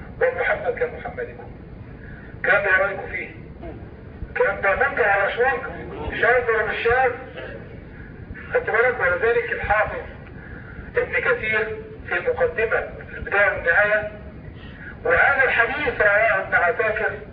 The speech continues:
ورواه كذلك الإمام البيهقي في السنن، قال: "ورغم أن إسناده رواة ثقات إلا أنه في غاية النكارة".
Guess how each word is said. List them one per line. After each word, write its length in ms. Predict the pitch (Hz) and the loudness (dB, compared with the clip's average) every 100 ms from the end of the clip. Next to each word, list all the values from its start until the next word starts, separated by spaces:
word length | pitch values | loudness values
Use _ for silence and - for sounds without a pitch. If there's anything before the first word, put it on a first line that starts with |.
| - - - - | -14 -14 -14 0
ورواه 680 | 190 214 220 240 285 240 220 | 4 6 6 6 6 4 2
كذلك 500 | 208 220 240 226 220 | 2 4 4 2 0
الإمام 300 | 202 226 - | 2 0 0
البيهقي 540 | - 571 175 - - | 0 2 4 2 -2
في 80 | - | -8
السنن، 440 | - 403 185 - - - - - - - - - | -4 0 0 0 -6 -16 -16 -16 -14 -14 -14 -4
قال: 460 | - 208 247 247 - - - - - | 2 6 6 4 -2 -8 -14 -16 -6
"ورغم 600 | - - 208 233 202 202 | 2 4 6 4 0 4
أن 360 | 180 185 - - | 6 6 2 0
إسناده 640 | 185 170 - - 190 170 466 | 2 0 0 4 4 4 2
رواة 680 | 440 453 - - 480 494 | 2 4 4 4 2 0
ثقات 500 | - - - 202 202 - | -2 0 4 4 2 -2
إلا 320 | - - - | -6 -2 0
أنه 200 | - - - | 0 0 -2
في 80 | - | 0
غاية 340 | - 196 - | 2 2 0
النكارة". 460 | - 165 - 120 | -2 -4 -6 -6